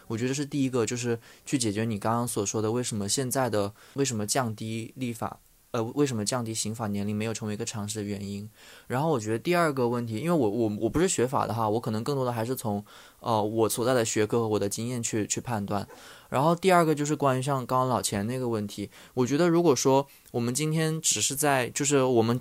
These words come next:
重新回，回，回到原来我们讨论辩题那个情境上面来，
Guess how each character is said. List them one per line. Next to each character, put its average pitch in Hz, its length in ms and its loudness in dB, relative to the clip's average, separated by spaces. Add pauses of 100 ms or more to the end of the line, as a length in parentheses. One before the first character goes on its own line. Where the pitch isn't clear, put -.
(140)
重 120 260 -2
新 156 180 2
回， 110 280 2
回， 107 280 0
回 113 220 4
到 151 220 4 (380)
原 110 180 4
来 131 120 6
我 131 60 6
们 113 100 0
讨 110 160 -4
论 110 160 0
辩 131 160 0
题 117 100 -2
那 110 100 -4
个 113 100 -2
情 104 240 -2
境 113 100 -4
上 110 160 -4
面 101 140 -4
来， 101 180 -6